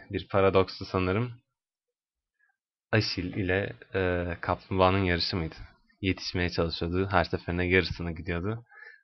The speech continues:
Vesaire. O tarz bir şey. Hiç dolamıyor gibi görüyoruz burada. Her seferinde yarıya iniyor.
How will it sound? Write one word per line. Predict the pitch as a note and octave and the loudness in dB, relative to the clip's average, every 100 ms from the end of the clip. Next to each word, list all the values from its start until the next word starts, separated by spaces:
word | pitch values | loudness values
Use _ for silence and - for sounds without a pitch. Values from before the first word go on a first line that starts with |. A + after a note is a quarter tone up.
| - | -6
Vesaire. | - D2+ D2+ - - | -2 0 0 -4 -4
O | F#2+ | -2
tarz | - G2+ F2 | 6 6 6
bir | |
şey. | E2+ F#2 - - - - - | -2 -4 -4 -12 -20 -14 -6
Hiç | G2 - | -6 4
dolamıyor | F#2 F2+ F2 E2+ | 6 6 4 2
gibi | E2 E2+ F2+ - | 0 -2 -4 -4
görüyoruz | F#2 F2 E2 E2 | -2 0 0 -4
burada. | E2 F#2 | 2 4
Her | F2 | 4
seferinde | - - F#2 | 0 -2 2
yarıya | F#2+ F#2 G2 | 4 6 6
iniyor. | F#2 F#2 A2 | 4 4 0